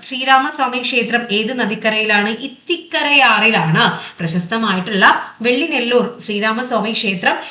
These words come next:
ഏത് നദിക്കരയിലാണെന്ന് ചോദിച്ചാൽ ഏതാണ്? ഇത്തിക്കരയാറാണ്. നമ്മൾ അൻപത് ക്വസ്റ്റ്യൻസ് ഡിസ്കസ് ചെയ്ത്, ചെയ്-, ചെയ്തിട്ടുണ്ട്. വളരെ പ്രധാനമായും പി എസ് സി ചോദിച്ചിട്ടുള്ള ക്വസ്റ്റ്യൻസ് ആണ്.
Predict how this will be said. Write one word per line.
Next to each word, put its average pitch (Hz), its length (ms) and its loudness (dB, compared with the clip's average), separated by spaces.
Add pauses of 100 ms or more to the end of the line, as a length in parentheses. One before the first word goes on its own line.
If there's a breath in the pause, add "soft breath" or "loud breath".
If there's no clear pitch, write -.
(140 loud breath)
ഏത് 220 260 0
നദിക്കരയിലാണെന്ന് 214 840 0
ചോദിച്ചാൽ 214 480 0
ഏതാണ്? 196 560 0
ഇത്തിക്കരയാറാണ്. 208 1200 0 (280 loud breath)
നമ്മൾ 196 140 -2
അൻപത് 196 420 -2
ക്വസ്റ്റ്യൻസ് 208 400 -2
ഡിസ്കസ് 220 300 -4
ചെയ്ത്, 196 220 0
ചെയ്-, 180 320 -4
ചെയ്തിട്ടുണ്ട്. 175 520 0 (380 loud breath)
വളരെ 233 180 -2
പ്രധാനമായും 226 580 0
പി 220 80 -4
എസ് 196 160 -2
സി 226 40 -4
ചോദിച്ചിട്ടുള്ള 190 480 -2
ക്വസ്റ്റ്യൻസ് 180 440 -2
ആണ്. 160 280 0